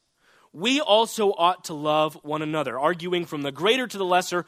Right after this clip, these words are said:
If God has poured out his love on us, what are we doing not loving other people? We should also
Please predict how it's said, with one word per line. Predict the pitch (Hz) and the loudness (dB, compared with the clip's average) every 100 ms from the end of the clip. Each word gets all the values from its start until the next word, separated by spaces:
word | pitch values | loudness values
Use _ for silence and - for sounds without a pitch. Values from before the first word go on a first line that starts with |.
| - - 170 | -12 -12 -6
If | 165 135 | -6 0
God | 262 311 320 | 4 6 4
has | 247 | 2
poured | 226 233 | 0 0
out | 220 214 | 2 0
his | 196 | 0
love | 196 196 | 2 2
on | 185 | 0
us, | 190 - _ _ _ | -2 -6 _ _ _
what | 214 330 | 2 4
are | |
we | 349 233 | 4 2
doing | 277 339 302 196 | 2 2 2 2
not | 208 202 | -2 -2
loving | 233 220 196 | 0 -2 0
other | 190 165 | -2 -4
people? | 202 190 - 123 104 _ _ _ 165 | -6 -10 -10 -12 -12 _ _ _ -10
We | 220 | -4
should | 240 220 | -4 0
also | 233 233 - 196 185 | 0 0 -2 0 0